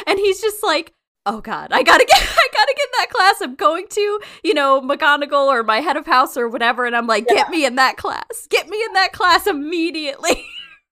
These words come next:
Speaker 2: Oh my God, imagine that conversation. He has
Speaker 1: Yeah.
Speaker 2: to sit with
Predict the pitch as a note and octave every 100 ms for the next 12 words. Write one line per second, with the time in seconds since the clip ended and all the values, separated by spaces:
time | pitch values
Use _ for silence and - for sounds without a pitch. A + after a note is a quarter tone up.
0 | _ B3 C4 C4+ B3+ A#3 A#3 A3+ G3+ G#3
1 | A#3 A3+ G#3+ - A3+ G#3 A3+ - F#3+ G3
2 | - G#3 G#3+ G3 F#3 G3 E3+ E3+ F3 _
3 | - G3